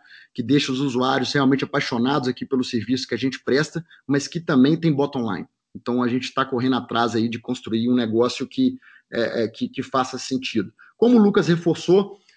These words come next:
é, nós pretendemos, ao longo dos próximos, é, trimestres, né, nos próximos dois anos, fazer investimentos, crescer mais rápido. Nós já fizemos isso no passado.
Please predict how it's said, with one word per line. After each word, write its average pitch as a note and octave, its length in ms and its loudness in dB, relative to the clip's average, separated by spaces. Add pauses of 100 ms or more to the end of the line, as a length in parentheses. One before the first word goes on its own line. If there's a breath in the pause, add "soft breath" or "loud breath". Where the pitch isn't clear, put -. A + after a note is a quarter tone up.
(220 loud breath)
é, - 300 -6
nós F3 260 -4
pretendemos, F#3+ 920 0 (280)
ao C#3+ 120 0
longo D#3 220 4
dos D3 180 0
próximos, C#3+ 680 -4 (360)
é, B2 220 0
trimestres, C3+ 920 0
né, C#3+ 180 2
nos B2+ 180 2
próximos C3 400 -6
dois B2 380 0
anos, C#3+ 320 0
fazer C3 400 2
investimentos, C3+ 680 0
crescer C#3+ 420 -2
mais C3+ 240 -2
rápido. B2+ 320 -4 (800 soft breath)
Nós A2 140 -4
já C3 100 0
fizemos A#2 300 -8 (180)
isso - 360 0 (180)
no C3 160 -2
passado. D3 560 -2